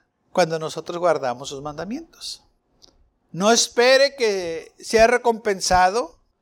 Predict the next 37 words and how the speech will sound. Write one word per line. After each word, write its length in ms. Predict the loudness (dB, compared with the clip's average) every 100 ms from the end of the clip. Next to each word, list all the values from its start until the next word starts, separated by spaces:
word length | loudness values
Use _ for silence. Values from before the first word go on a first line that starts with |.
| _
si 200 | -6 -2
no 100 | 0
guarda 400 | 2 4 2 -2
sus 140 | -10
mandamientos. 720 | -12 -12 -12 -12 -16 -20 -10
O 100 | -2
sea, 240 | 2 2 0
si 140 | 2
usted 340 | 2 2 -2 0
trabaja, 640 | 0 4 2 2 -6 -8 _ _ _ _
¿verdad 300 | -2 2 2
que 80 | 0
espera 400 | -6 -4 2 2
recibir 540 | 2 -6 -6 -6 -8
su 140 | -6 -8
recompensa, 680 | -6 -8 -6 -8 -8 -12 -12
que 80 |
se 140 | -8 -6
le 100 | -6
pague 300 | -6 -8 -8
su 160 | -10
salario 420 | -8 -8 -6 -8 -10
para 100 | -12
atrás? 220 | -10 -10
Pues 240 | -10 -8
tra-, 300 | 0 0 0
trabajó. 560 | -6 -6 -6 -8 -12 -12 _ _ _ -4
Pero 160 | -2
si 100 | -2
no 160 | -4 -4
trabaja, 540 | 2 4 4 2 -2
no 80 | -12
espere 360 | -12 -10 -10 -8
que 120 | -12
se 100 | -12
le 100 | -12
pague. 400 | -10 -12 -12 -20